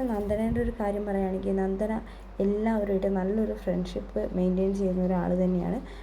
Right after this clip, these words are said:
നന്ദന എല്ലാ കാര്യങ്ങളും എല്ലാവരോടും അടുത്ത് പോയിരുന്ന് സംസാരിക്കുന്നുമുണ്ട്. ഇന്നലെ തന്നെ നമ്മൾ ലൈവിൽ കണ്ടതാണ്, സിജു ചേട്ടൻ്റെ അടുത്ത് പോയിരുന്ന് ഓരോ കാര്യങ്ങൾ പറയുന്നുണ്ട്, അർജുൻ്റെ അടുത്ത് വരുന്നുണ്ട്. എല്ലാവരുമായിട്ട് എല്ലാ,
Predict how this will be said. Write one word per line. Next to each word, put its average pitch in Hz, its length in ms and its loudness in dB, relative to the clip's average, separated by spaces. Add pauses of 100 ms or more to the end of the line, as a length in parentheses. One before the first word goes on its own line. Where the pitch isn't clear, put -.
(160)
നന്ദന 220 320 0
എല്ലാ 202 360 2
കാര്യങ്ങളും 190 540 0 (120)
എല്ലാവരോടും 196 680 0
അടുത്ത് 190 320 -4
പോയിരുന്ന് 190 360 2
സംസാരിക്കുന്നുമുണ്ട്. 202 920 -2 (420)
ഇന്നലെ 190 280 2
തന്നെ 220 200 0
നമ്മൾ 226 200 0
ലൈവിൽ 202 300 2
കണ്ടതാണ്, 190 360 0
സിജു 185 220 -6
ചേട്ടൻ്റെ 185 340 0
അടുത്ത് 185 180 0
പോയിരുന്ന് 180 340 2
ഓരോ 180 200 2
കാര്യങ്ങൾ 180 400 0
പറയുന്നുണ്ട്, 175 460 0
അർജുൻ്റെ 180 460 0
അടുത്ത് 196 200 0
വരുന്നുണ്ട്. 175 380 0
എല്ലാവരുമായിട്ട് 190 760 0 (360)
എല്ലാ, 254 280 2